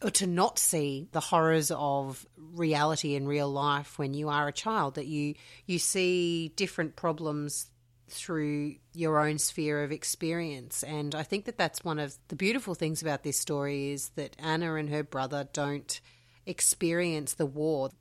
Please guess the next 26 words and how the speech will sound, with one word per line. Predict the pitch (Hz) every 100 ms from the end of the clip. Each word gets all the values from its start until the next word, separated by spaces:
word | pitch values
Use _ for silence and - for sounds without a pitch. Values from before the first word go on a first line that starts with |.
| - -
They | 165
clearly | - 233 269 247
experience | 220 - 196 185 185 170 -
a | 151
change | - - 151 160 165 156
in | 147 135 -
their | - 143
circumstance, | - 147 143 180 - 180 214 240 -
and | 139
they're | 135 139
very, | 147 156 151 147
they're | - 147
quite | - 165 151
well | 151 139
off | 139 - -
in | 135 131
Germany, | 143 135 135 139
and | 131
then | 139 139
they | 143
become | 139 - 139 135
very | 156 156 139
poor | - - 147 139
when | 143 135
they | 135
move | 131 139 139 135